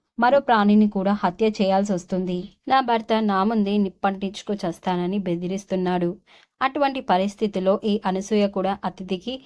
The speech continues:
ఆకలి తీర్చాల్సి వచ్చింది అని ఆమె గొంతు వణికింది.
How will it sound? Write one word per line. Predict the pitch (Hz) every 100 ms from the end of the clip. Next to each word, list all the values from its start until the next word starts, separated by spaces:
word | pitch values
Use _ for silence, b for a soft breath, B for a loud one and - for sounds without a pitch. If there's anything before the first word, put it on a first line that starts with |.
| B _ -
ఆకలి | 220 233 254
తీర్చాల్సి | 220 202 180 - 180 175
వచ్చింది | 202 165 - 180 180 175 175 b b -
అని | 233 240 226
ఆమె | 190 190
గొంతు | 190 175 170
వణికింది. | 190 180 170 180 180 175